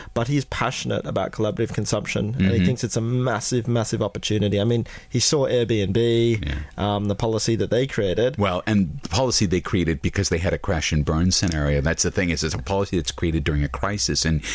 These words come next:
Speaker 2: you've managed to create the policy and provide the insurance ahead of a crisis, right?
Speaker 1: Well, that's right. And I, I think that that's how an industry evolves, right?
Speaker 2: Right.
Speaker 1: Like, um, you learn from the mistakes of the, the early
Speaker 2: Oh,
Speaker 1: guys. And
Speaker 2: the smoking craters, absolutely.
Speaker 1: <laughs> Exactly. And I think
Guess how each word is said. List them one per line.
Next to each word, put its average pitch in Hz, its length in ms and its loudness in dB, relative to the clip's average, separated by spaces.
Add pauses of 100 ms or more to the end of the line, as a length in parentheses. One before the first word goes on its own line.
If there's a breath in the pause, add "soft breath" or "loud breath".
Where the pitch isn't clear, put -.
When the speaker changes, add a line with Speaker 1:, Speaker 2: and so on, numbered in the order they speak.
(140 loud breath)
Speaker 2:
you've 110 260 2
managed 80 300 0
to - 80 -2
create 78 420 0
the - 60 -6
policy 76 840 0
and 85 140 0
provide 78 320 0
the 78 140 2
insurance 73 420 2
ahead 76 300 -2
of 80 100 -4
a 69 60 -8
crisis, - 680 -10
right? 127 60 -2
Speaker 1:
Well, 156 80 2
that's 160 240 0
right. 120 160 0
And 147 100 0
I, 151 240 -4
I 160 100 0
think 170 280 -2
that 120 280 0
that's 131 200 -4
how 117 160 0
an 117 100 0
industry 120 440 2
evolves, 120 580 -2
right? 113 140 0
Speaker 2:
Right. 160 140 -2
Speaker 1:
Like, 113 280 0
um, 110 240 -2
you 120 80 0
learn 127 220 2
from 120 120 -2
the 120 60 2
mistakes 117 500 0
of 117 100 0
the, 117 240 2
the 120 180 2
early 120 180 2
Speaker 2:
Oh, - 20 -2
Speaker 1:
guys. 127 400 2
And 135 100 0
Speaker 2:
the 113 120 0
smoking 101 380 2
craters, 85 360 0
absolutely. 90 380 0
Speaker 1:
<laughs> - 400 0
Exactly. 151 520 0
And 147 80 2
I 147 60 0
think 180 220 0